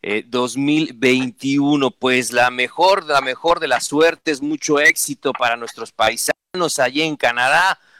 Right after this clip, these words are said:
Abríguense bien, cuídense mucho.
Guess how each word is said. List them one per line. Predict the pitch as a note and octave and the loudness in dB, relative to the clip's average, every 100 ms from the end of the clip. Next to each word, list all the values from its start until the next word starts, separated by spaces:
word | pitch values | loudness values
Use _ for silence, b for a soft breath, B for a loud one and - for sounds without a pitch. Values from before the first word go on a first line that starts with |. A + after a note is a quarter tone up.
| b | b
Abríguense | - A2 C3 D#3 C#3+ B2+ - A#2 | 0 0 0 0 -2 -4 -4 -4
bien, | C#3 F3+ F#3 | 0 0 -2
cuídense | - C3 B2+ A#2+ - A#2 | -4 -4 -2 -4 -6 -6
mucho. | C#3+ B3 G#3+ G#3 G3 | -2 -4 2 4 2